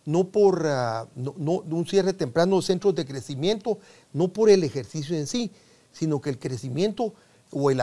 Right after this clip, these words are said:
o el ejercicio comienza a crear, em,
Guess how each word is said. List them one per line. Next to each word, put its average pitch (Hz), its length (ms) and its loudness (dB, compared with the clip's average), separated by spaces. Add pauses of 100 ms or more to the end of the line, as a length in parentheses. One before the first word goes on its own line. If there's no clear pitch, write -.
(100)
o 139 140 0
el 127 80 -2
ejercicio 180 560 -4
comienza 156 500 -4
a 170 60 -4
crear, 151 540 0 (440)
em, 120 640 -4